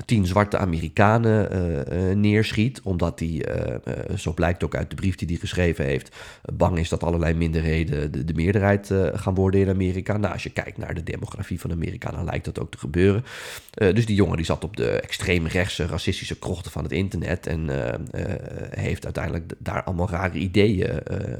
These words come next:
op gedaan. Maar goed, los van die discussie, eh, eh, g-, g-, zie je dus ook alweer dat de democraten en ook, eh, eh, Joe Biden voorop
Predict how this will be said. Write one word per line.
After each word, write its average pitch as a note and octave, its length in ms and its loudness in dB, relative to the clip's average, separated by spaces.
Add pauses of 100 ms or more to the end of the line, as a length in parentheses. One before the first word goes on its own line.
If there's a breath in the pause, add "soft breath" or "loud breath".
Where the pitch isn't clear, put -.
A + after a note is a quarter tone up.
(160)
op - 180 2
gedaan. E2+ 380 -2 (540 loud breath)
Maar A2 100 6
goed, A2+ 140 6
los B2 220 8
van G2+ 140 4
die D3 140 4
discussie, G#2+ 580 2
eh, E2 280 -2
eh, - 320 -4
g-, - 180 -14
g-, - 160 -18 (180)
zie G2 260 2
je B2+ 140 6
dus F2+ 180 0
ook - 180 6
alweer F2 340 4
dat D#2+ 140 -2
de F2 80 -2
democraten F2 680 0
en E2 240 0
ook, D2 240 -4
eh, C#2 200 0
eh, - 40 -2 (300)
Joe - 200 -2
Biden D#2+ 400 0
voorop F2 440 0